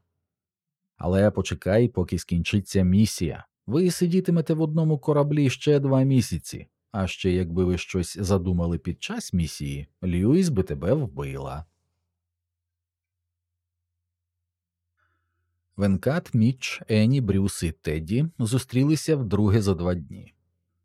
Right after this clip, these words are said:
Оповитий таємницею проєкт Елронд набув у космічному центрі похмурої слави невідомого. Багато хто чув його назву, але ніхто не знав, що за нею ховається.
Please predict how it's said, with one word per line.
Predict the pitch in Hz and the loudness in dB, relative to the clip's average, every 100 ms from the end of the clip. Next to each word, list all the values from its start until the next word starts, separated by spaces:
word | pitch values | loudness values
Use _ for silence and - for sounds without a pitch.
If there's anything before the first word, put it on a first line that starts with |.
| _ _ - | _ _ -10
Оповитий | 104 139 180 196 123 | -4 0 0 2 0
таємницею | 127 127 135 156 - - 92 | 2 2 2 0 0 -2 -2
проєкт | 87 104 110 107 - - | 0 0 2 0 -4 -6
Елронд | 180 160 98 90 87 - - | -2 0 2 0 -2 -6 -2
набув | 113 117 156 156 | 0 2 2 0
у | 139 | 0
космічному | 139 - 143 - 135 131 | -2 -2 -4 -2 0 0
центрі | 127 131 127 123 | 2 2 2 0
похмурої | 110 113 - 110 120 139 143 143 | -2 -2 0 2 4 4 4 0
слави | - 98 92 92 98 | -2 0 2 4 4
невідомого. | 101 92 87 85 - 82 - - _ _ _ | 4 2 0 -6 -10 -16 -20 -20 _ _ _
Багато | 92 92 90 | -2 -2 -2
хто | 87 87 85 | -6 -4 -4
чув | - 98 | -2 -2
його | 85 87 90 | 0 0 2
назву, | 110 127 80 76 - | 2 0 -2 -6 -2
але | 92 90 | 0 0
ніхто | 85 - | -2 -2
не | 85 85 | -2 -2
знав, | 90 113 - | -2 -4 -4
що | - 98 95 | -6 -2 2
за | 104 | 2
нею | 90 80 80 | 2 0 -2
ховається. | - 101 90 76 - - - - | 0 0 0 -2 -6 -16 -20 -20